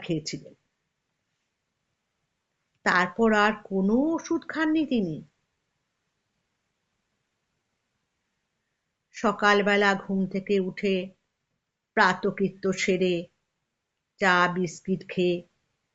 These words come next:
বিপ্রনাথ আধ ঘন্টা এক্সারসাইজ করেন।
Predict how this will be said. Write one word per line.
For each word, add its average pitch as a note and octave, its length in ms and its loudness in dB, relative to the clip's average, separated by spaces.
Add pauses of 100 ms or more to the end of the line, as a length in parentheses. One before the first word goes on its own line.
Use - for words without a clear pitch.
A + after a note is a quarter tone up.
(1400)
বিপ্রনাথ G3 800 0 (200)
আধ G#3 380 2
ঘন্টা A3+ 800 -2 (340)
এক্সারসাইজ F3 720 -2
করেন। C#3+ 360 -12